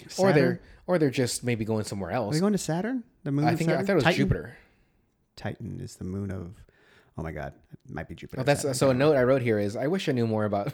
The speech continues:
Speaker 1: <laughs> space,"
Speaker 2: <laughs>
Speaker 1: 'cause I put on here, "Poor Pluto," 'cause he's not, he's no longer a planet. He's a satellite, but now apparently, from what I've heard, they wanna make him a s-, a pl-, a planet again. Or am I thinking Uranus?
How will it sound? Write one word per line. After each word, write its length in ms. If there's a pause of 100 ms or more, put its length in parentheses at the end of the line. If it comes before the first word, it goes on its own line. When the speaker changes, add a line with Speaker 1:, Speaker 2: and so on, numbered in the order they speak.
Speaker 1:
<laughs> 120
space," 540 (220)
Speaker 2:
<laughs> 260
Speaker 1:
'cause 120
I 100
put 180
on 120
here, 320 (520)
"Poor 160
Pluto," 480 (280)
'cause 140
he's 180
not, 280
he's 140
no 140
longer 260
a 80
planet. 260
He's 100
a 40
satellite, 360
but 60
now 120
apparently, 360
from 180
what 100
I've 100
heard, 180
they 80
wanna 180
make 180
him 80
a 60
s-, 160
a 120
pl-, 220 (260)
a 40
planet 320
again. 220 (440)
Or 60
am 60
I 40
thinking 280
Uranus? 640